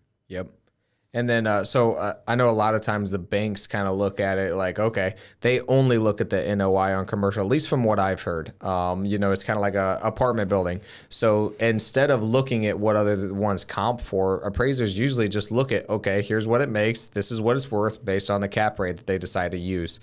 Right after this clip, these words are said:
Um, you know, they do take slightly into consideration the condition, what class it is, and other thing like that. But mostly, it's about what you can rent it out for. So you don't even,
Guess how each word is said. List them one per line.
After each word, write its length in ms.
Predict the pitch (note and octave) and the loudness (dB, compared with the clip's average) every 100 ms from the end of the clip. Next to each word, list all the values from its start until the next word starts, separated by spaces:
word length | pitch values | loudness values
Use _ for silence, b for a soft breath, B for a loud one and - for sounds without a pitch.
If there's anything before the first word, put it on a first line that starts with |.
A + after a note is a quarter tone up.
| B B B | B B B
Um, 380 | F#2+ F2+ F2 F#2 | -2 0 0 -4
you 140 | C#2 G2 | -4 0
know, 80 | G2 | 2
they 100 | G2+ | 2
do 200 | A2 A2+ | 2 0
take 220 | A2+ G2+ | 0 -2
slightly 460 | - - G#2 G#2 | -4 -2 0 0
into 140 | G#2 G2+ | 0 -2
consideration 680 | G2+ G2 G#2 F#2+ G2 F#2+ G2+ | -2 -2 -2 0 0 0 -2
the 80 | G2 | -2
condition, 480 | F#2+ G2 G2 G2 G2 | -2 -2 -2 -2 -2
what 180 | F#2+ | -2
class 340 | - G2 F#2+ - | -2 -2 -2 -2
it 120 | F#2+ | 0
is, 180 | F#2+ F#2 | 0 0
and 100 | F#2+ | 0
other 160 | F#2+ | -2
thing 140 | F2 G2 | -2 -4
like 200 | F2+ - | -4 -2
that. 140 | F#2+ | -2
But 140 | F#2+ F2 | -2 -4
mostly, 800 | G2+ G#2+ A#2 A#2+ - G2+ F#2 - B B B | 0 2 2 0 -2 -2 -4 -8 B B B
it's 180 | G#2+ - | -4 -4
about 380 | F#2 G#2 G2 F#2 | 0 0 0 0
what 260 | G#2 A2 | -2 0
you 140 | A2+ A#2 | -2 -2
can 160 | A#2 | -2
rent 220 | G#2 G#2+ | -2 0
it 80 | F#2+ | 0
out 220 | F#2 G#2+ | 0 -2
for. 180 | - F2+ | -2 -4
So 160 | F2+ A2 | -4 -2
you 140 | C3+ | 0
don't 180 | E3 D#3+ | 2 2
even, 260 | C#3 A#2+ | 4 2